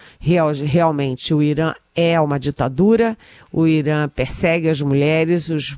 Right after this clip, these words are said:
o Irã persegue adversários, o Irã é uma ditadura, sim, mas o Brasil tem boas relações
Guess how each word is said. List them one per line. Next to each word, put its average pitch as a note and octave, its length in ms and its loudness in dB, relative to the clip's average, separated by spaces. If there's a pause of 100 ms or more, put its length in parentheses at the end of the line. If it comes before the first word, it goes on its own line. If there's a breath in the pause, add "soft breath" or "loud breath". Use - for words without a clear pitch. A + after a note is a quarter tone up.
o D3 200 -2
Irã D3 280 -2
persegue D3+ 640 -2
adversários, C#3+ 920 -2 (360 loud breath)
o D#3 120 -2
Irã D#3 240 0 (120)
é G3 180 2
uma G#3+ 180 -2
ditadura, E3 680 -2
sim, D3 500 -4 (440 loud breath)
mas C#3+ 440 -4
o D3 80 -6
Brasil C#3 840 0
tem F#3 240 -2
boas D3 360 0
relações D3 800 -2